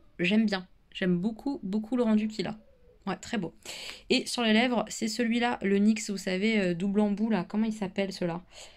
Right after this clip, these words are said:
C'est les, euh, Shine Loud. Il y a un embout mat et un embout, euh,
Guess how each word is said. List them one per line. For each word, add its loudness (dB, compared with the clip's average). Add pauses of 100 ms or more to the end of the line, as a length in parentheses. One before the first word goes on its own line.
(200)
C'est 0
les, 4
euh, 2
Shine 0
Loud. 4 (440)
Il 0
y 2
a 0
un 2
embout 8
mat 6
et 2
un 0
embout, 2
euh, 0